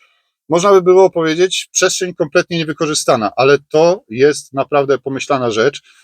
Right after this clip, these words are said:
dlatego że Humvee już na etapie projektowania, projektanci jakby pomyśleli o tym,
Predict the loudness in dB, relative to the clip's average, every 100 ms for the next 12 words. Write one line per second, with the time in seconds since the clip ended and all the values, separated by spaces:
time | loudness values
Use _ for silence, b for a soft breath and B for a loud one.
0 | b -4 -2 0 2 2 2 2 0 _
1 | _ _ _ _ -4 -4 -2 -2 -2 0
2 | 0 2 0 2 2 0 _ _ _ 0
3 | 0 0 -2 0 -2 -2 -4 -6 _ _
4 | _ _ _ _ _ _ _ _ _ _
5 | _ _ 0 0 2 0 0 -6 -6 -10
6 | -8 -8 -4 -4 -2 -2 0 0 -4